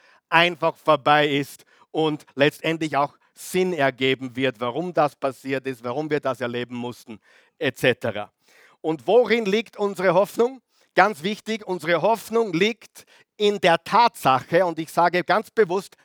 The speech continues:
Tatsache, der Auferstehung Jesu Christi. Ich behaupte, ich glaube von ganzem Herzen,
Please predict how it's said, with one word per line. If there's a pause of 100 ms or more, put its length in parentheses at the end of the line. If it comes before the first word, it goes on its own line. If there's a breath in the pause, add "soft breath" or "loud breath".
(100)
Tatsache, (460 soft breath)
der
Auferstehung (140)
Jesu (260)
Christi. (120)
Ich
behaupte,
ich
glaube
von
ganzem
Herzen,